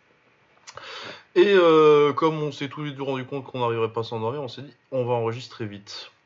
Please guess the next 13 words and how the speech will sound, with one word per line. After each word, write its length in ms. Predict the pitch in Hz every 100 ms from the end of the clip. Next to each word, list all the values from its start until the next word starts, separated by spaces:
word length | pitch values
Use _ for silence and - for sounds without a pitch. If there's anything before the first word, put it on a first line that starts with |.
| _ _ _ _ _ _ _ - - - _ _
Alors 220 | 127 131 139
je 80 |
précise, 320 | - 151 175 160
j'ai 140 | 139
dormi 240 | 127 131
quatre 300 | 127 139 -
heures, 160 | 143 127
euh, 560 | 120 120 120 117 113 110
genre 180 | 113 117
il 40 |
y 40 |
a 40 | 117
longtemps. 280 | 120 147